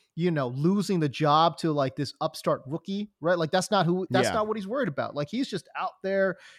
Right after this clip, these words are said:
Speaker 1: He's on this one-year deal. Whatever, who cares? Let's just throw it around and let's have fun, you know? And I think he's looked, you're right, dude. He has looked the best he's looked in ages.
Speaker 2: And look, actually, this is related because, by the way, Jimmy is one hundred percent gonna be the Jets starter in twenty twenty-three. Like,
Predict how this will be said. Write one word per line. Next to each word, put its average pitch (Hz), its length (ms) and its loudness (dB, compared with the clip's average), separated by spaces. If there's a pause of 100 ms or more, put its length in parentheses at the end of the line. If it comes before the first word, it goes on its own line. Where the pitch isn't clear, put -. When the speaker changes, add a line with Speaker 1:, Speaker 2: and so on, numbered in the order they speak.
Speaker 1:
He's 214 160 0
on 165 140 4
this 139 160 -2
one-year 185 460 2
deal. 190 580 2
Whatever, 294 680 6
who 285 140 0
cares? 285 560 8
Let's 220 160 2
just 262 220 -4
throw 254 260 8
it 247 60 6
around 240 500 2
and 190 80 -2
let's 208 160 -6
have 208 220 0
fun, 170 400 2
you 135 120 -4
know? 139 260 0
And 139 80 0
I 147 80 0
think 190 200 -6
he's 139 180 -6
looked, 139 280 -4 (340)
you're 262 140 0
right, 180 280 8
dude. 147 240 4
He 233 120 2
has 160 160 2
looked 165 200 4
the 143 80 -2
best 160 360 0
he's 131 200 -8
looked 151 320 -2
in 151 260 -6
ages. 147 580 -6 (140)
Speaker 2:
And 190 220 6
look, 208 200 8
actually, 185 300 4
this 151 200 -2
is 135 120 -6
related 131 420 0
because, 131 240 -4
by 139 160 4
the 127 80 -2
way, 120 260 -2 (680)
Jimmy 185 240 8
is 147 140 4
one 135 160 0
hundred 160 340 2
percent 127 300 -4
gonna 123 120 -2
be 113 100 -4
the 110 100 -8
Jets 104 320 -4
starter 104 320 -6
in 95 80 -10
twenty 104 260 -8
twenty-three. 101 440 -8
Like, - 160 4